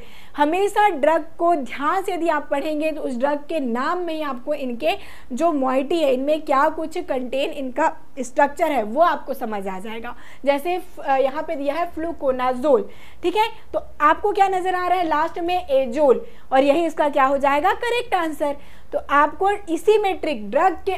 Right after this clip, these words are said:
अंदर ही trick बनाकर रखना है, अलग से आप लोग trick बनाएंगे तो भूल जाएंगे। तो यहाँ पे correct answer है azole। Drug को ही ध्यान से देखेंगे तो ये answer खुद ही आपको बताएगा, ठीक है। Izole class में आएंगे आपके metazole और triazole वाले drug।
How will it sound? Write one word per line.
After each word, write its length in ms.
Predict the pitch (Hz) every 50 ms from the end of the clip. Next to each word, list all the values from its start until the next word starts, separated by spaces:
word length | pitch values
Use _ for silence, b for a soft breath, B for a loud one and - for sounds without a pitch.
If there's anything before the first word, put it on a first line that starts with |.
| - 302
अंदर 280 | 285 302 302 330 330
ही 100 | 339 349 330
trick 300 | 302 - 311 320 269 269
बनाकर 380 | 302 302 302 294 294 285 320 294
रखना 260 | 302 294 - 208 320
है, 80 | 330 339
अलग 260 | - 262 320 440 -
से 120 | - - 349
आप 180 | 330 320 311
लोग 140 | 330 320 311
trick 200 | - 311 277 262
बनाएंगे 460 | 294 294 294 294 302 302 320 339 359 359
तो 120 | - 285
भूल 260 | 240 233 254 254 262 233
जाएंगे। 360 | 233 220 202 202 202 208 202
तो 100 | 208 233
यहाँ 300 | 240 247 247 277 311 320
पे 140 | - 349 339
correct 380 | - 311 311 311 302 294 -
answer 340 | 311 311 311 311 302 320 320
है 120 | 330 339 - - 254
azole। 440 | 262 247 233 233 277 277 247 196 - B B B B B B B 247
Drug 200 | 254 285 277 294
को 80 | - 320
ही 100 | 339 285
ध्यान 280 | 294 294 285 294 302
से 80 | 294 339
देखेंगे 500 | 294 311 302 311 339 320 320 359 392 440
तो 140 | 440 339 285
ये 180 | 254 254 285 302
answer 440 | 285 269 269 262 247 254 330 320
खुद 260 | 320 - 269 247 220 233
ही 80 | 269 294
आपको 340 | 269 - - - - 302
बताएगा, 640 | 294 277 247 202 220 196 196 196 202 208 233 254 262 214 - B B B B B B - - -
ठीक 160 | 277 277 370
है। 100 | 392 415 403 285
Izole 360 | 254 247 220 262 320 370 427
class 340 | - 415 349 330 330 320 330
में 100 | 320 311
आएंगे 300 | 311 302 302 302 294 311
आपके 300 | 294 285 285 - - 277
metazole 600 | 254 247 247 262 262 277 277 262 254 285 320 359
और 200 | 359 - 254 233 226
triazole 760 | - - 226 226 226 240 - 262 226 214 214 214 214 220 226
वाले 300 | 214 208 202 214 214 202
drug। 360 | 202 240 285 285 262 262 294